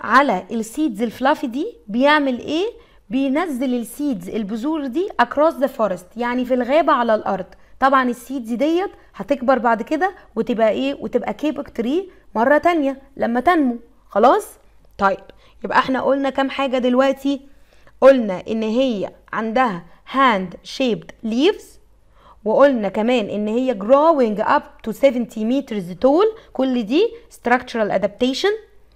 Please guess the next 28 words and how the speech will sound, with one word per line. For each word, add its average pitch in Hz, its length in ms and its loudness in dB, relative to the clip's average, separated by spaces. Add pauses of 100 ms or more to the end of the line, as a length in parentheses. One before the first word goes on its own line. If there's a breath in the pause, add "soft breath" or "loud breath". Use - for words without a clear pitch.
(420 soft breath)
قلنا 277 320 4
ان 220 120 -2
عندها 220 360 0
behavioral 214 760 -4
adaptation، 240 540 -4 (380 soft breath)
ان 214 140 -4
هي 247 320 -2
send 285 320 -2
messages 226 520 -4
through 254 460 2
the 240 380 0
air، 440 40 -4 (600 soft breath)
خلاص، 262 440 2 (320)
to - 20 -2
attract 240 680 0
the 196 260 -2
bat 277 260 4 (180)
to 220 80 -6
its 214 240 -10 (100)
smelly 240 360 -2
flower. 277 340 2 (1080 soft breath)
يبقى 202 220 -4
دولت، 254 320 0
كل 302 400 2
دول 302 180 -2
انواع 240 360 -2
adaptation 220 500 -8
قلناهم. 196 360 -8